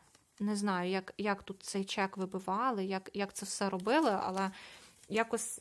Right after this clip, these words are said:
якось ніби сума вийшла і велика, але я не розумію, чому, от, наприклад, тіні не пробили, а дійсно спон-, е,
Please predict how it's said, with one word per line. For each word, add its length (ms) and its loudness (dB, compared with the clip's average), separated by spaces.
якось 340 2
ніби 220 4
сума 280 4
вийшла 420 6
і 140 0
велика, 600 2
але 160 0
я 140 2
не 100 0
розумію, 460 0
чому, 380 0
от, 200 2
наприклад, 480 2
тіні 280 4
не 100 2
пробили, 680 4
а 320 0
дійсно 640 0
спон-, 400 0
е, 180 4